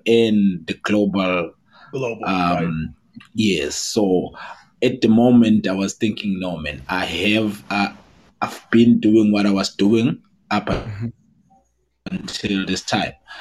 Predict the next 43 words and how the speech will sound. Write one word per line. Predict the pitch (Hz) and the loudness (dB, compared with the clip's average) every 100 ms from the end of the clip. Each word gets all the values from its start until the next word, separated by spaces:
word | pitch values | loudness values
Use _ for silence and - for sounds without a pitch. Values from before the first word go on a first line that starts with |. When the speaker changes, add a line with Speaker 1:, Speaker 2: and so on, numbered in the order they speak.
| - - _ | -20 -20 _
Speaker 1:
So | - 110 | -6 -2
now | 101 101 98 | 2 2 2
what's | 90 107 - | 2 0 -2
holding | - 104 110 90 135 | 0 2 2 0 -6
me?" | 69 - - _ _ _ _ _ _ - | -8 -12 -16 _ _ _ _ _ _ -6
Um, | 92 95 95 - - 110 | -2 0 0 -2 -2 2
in | 107 107 | 4 4
our | 117 127 | 4 4
Speaker 3:
Mm. | 113 | 4
Speaker 1:
language, | 113 113 113 - | 4 4 2 0
we | 98 - | -2 0
have | 104 113 101 | 0 0 -2
the | 101 101 - | -4 -4 0
thing | 107 98 | 0 2
of | 98 | -2
saying, | - 101 98 98 - - - - | -2 -2 0 -2 -6 -12 -6 0
if, | 101 - | 0 2
if, | 107 208 - - | 0 0 -4 -2
if | 107 - | -2 -2
some | - 127 135 | -2 2 2
of | 131 | 2
the | 127 | 0
things | 113 123 120 104 | 2 4 6 4
are | 101 | 2
not | 117 117 | 2 0
going | 107 104 113 92 | 2 4 4 4
well | 98 117 - | 2 2 2
in | 101 98 | 2 2
your | 110 117 | 4 4
life, | 101 101 101 - | 4 2 -2 -4
you | 95 | 0
need | 101 101 | 0 -2
to | - | -6
Speaker 3:
Yeah. | 101 | -4
Speaker 1:
go | 98 92 92 - - - - | -2 -2 -4 -14 -20 -20 -16
to, | - 98 90 87 80 _ _ _ _ _ - - | -6 -4 -4 -6 -10 _ _ _ _ _ -10 -4
um, | 202 - | 2 2
you | 98 123 | 4 4
need | 120 | 4
to | 120 | 2
go | 110 | -2
back | 107 104 | 0 0
home. | - 101 123 90 | 0 2 4 4